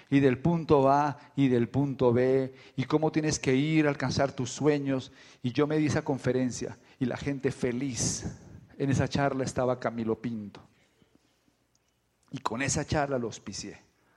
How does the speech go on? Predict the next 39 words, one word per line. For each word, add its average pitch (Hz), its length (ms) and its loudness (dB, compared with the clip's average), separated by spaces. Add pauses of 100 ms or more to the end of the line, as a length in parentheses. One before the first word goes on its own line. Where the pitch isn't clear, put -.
(680)
Camilo 147 280 4
después 147 220 6
me 139 100 2
dice, 139 220 2
"No, 165 240 -2
pero 156 140 2
es - 80 -6
que 170 60 -4
usted 165 160 0
hablaba 165 280 0
de 147 80 2
cosas 143 320 -6
que 165 120 0
ni 156 120 -2
siquiera 214 500 6
mis 233 140 2
profesores 185 760 4 (1600)
en 143 100 2
la 143 80 6
universidad, 151 760 6
en 202 120 4
los 151 220 4
Andes, 220 280 6
me 208 100 6
hablaban 170 260 6
de 190 60 6
este 185 160 0
tipo 190 280 0
de 190 140 4
cosas". 190 580 4 (220)
Y 127 60 -10
yo 139 120 4
por 143 120 4
dentro 143 200 2
decía, 143 220 0
"Increíble, 131 600 -2
fue 139 300 -2
un 175 220 -2
cassette 175 760 -8